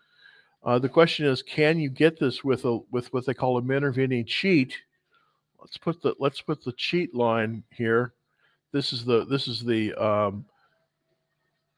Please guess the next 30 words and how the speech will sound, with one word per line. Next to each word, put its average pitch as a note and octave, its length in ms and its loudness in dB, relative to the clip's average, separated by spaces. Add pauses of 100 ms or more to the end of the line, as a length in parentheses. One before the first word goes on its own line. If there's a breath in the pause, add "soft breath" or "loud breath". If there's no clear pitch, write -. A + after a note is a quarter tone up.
(140)
this D3+ 220 -4
is D#3 100 -10
where D3+ 180 8
I C3+ 100 8
would B2 200 2
put D3+ 220 0
the A#2 80 -8
cheat - 440 -2
line. A#2 520 0 (100)
So B2+ 220 -2
it's B2+ 160 -2
definitely D#3 400 2
moved C#3 260 0
above C3+ 380 4
that. G#2 200 -2
So A2+ 120 -8
that's D#3 260 2
looking G3 340 -6
pretty C#3 280 -4
good. A2 560 0 (960)
Um, A#2 440 2 (340)
Mark E3 360 4
Minervini, C#3+ 800 2 (100)
who's B2 240 -2
a A2 80 2
great C3 400 2
trader, A#2+ 500 2 (420 soft breath)
likes C#3+ 380 4
to C3+ 100 0
buy, C3 640 4